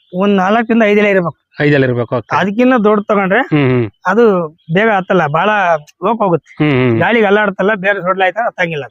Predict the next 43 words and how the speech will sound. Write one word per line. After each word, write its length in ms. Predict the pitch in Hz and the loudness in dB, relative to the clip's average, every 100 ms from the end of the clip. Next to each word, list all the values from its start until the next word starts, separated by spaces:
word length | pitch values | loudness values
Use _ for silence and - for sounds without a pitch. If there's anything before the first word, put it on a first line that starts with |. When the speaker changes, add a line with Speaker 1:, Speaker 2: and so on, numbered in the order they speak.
| - 131 | -4 -4
Speaker 2:
ಹತ್ತಲ್ಲ. 300 | - 123 117 | -2 -4 -4
Speaker 1:
ಒಂದ್ 280 | 113 - 156 | -8 -8 -6
ಸ್ವಲ್ಪ 200 | 214 214 | -2 0
ಸಸಿ 520 | 190 185 170 240 202 | -2 -2 0 2 2
ನಾಲ್ಕರಿಂದ 380 | 175 190 208 220 | 0 -2 -2 0
ಐದ್ 120 | 196 | 2
ಎಲೆಗೆ 200 | 208 247 | 0 -2
ಇರ್ಬೇಕು. 380 | 202 147 _ - | -4 -8 _ -4
Speaker 2:
ಸಣ್ಣದೇ 300 | 139 160 185 | 0 2 2
ಇರ್ಬೇಕು, 320 | 160 143 131 | 2 2 0
ಮೀಡಿಯಂ 240 | 139 151 185 | 0 2 0
ಆಗಿ. 100 | 220 | 2
Speaker 1:
ಸಣ್ಣದೇ 140 | 233 | 2
ಮೀಡಿಯಂ 360 | 202 196 208 190 | 2 2 0 0
ಇದ್ರೆ 200 | 175 247 | 0 -2
Speaker 2:
ಹ್ಮ್, 400 | 262 - 135 117 | -4 -2 0 0
ಹ್ಮ್. 180 | 113 101 190 | -2 -6 -4
Speaker 1:
ಅದು 160 | 226 | -2
ಬೇಗ 260 | 185 202 226 233 190 170 - _ _ _ - | 0 0 0 0 0 -2 -6 _ _ _ -4
ಕತ್ಕೊಂತದೆ. 560 | 190 196 170 139 - | -2 0 -2 -6 -4
Speaker 2:
ನೆಲಕ್ಕೆ 280 | 135 156 151 | 0 0 0
ಕತ್ಕೊಳ್ಳುತ್ತೆ. 480 | 131 151 147 - 123 | -2 0 0 -2 -2
Speaker 1:
ಕತ್ಕೊಂತದೆ. 540 | 190 190 170 131 - | -2 -2 -4 -10 -8
Speaker 2:
ಆ, 100 | 131 | -4
Speaker 1:
ಬೇರೆ 160 | 170 147 | 0 2
Speaker 2:
ಬೇರು 160 | 165 151 | 2 2
Speaker 1:
ಬೇರೆ 60 | |
ಬರುತ್ತೆ. 340 | 131 123 123 120 | 2 2 0 0
Speaker 2:
ಅಳ್ಕೊಂಡು 420 | 147 - 147 175 | -2 0 0 0
ಬೇಗ 180 | 147 143 | 0 0
ಸ್ಟಾರ್ಟ್ 300 | - 135 127 | -2 -4 -2
ಆಗುತ್ತೆ 220 | 117 117 | -2 -2
Speaker 1:
ಸ್ಟಾರ್ಟ್ 220 | 127 185 | 0 0
Speaker 2:
ಬೆಳವಣಿಗೆ. 280 | 165 156 165 | -2 -2 -4
Speaker 1:
ಆಗುತ್ತೆ, 0 | |
ಹೌದು. 440 | 139 - - _ 131 | -6 -10 -20 _ -8
Speaker 2:
ಹಾ, 400 | 113 107 113 110 | -6 -4 -4 -4
ಹಾ, 60 | |
ಓಕೆ. 260 | 113 107 117 - - - - | -4 -6 -12 -12 -20 -14 -4
ಅಣ್ಣ, 120 | 196 | 0
ಇದು 280 | 185 160 139 | 0 0 0
ಪಪ್ಪಾಯ 400 | 147 - 202 202 | -2 -2 0 2
ನೀವು 300 | 202 190 | 2 2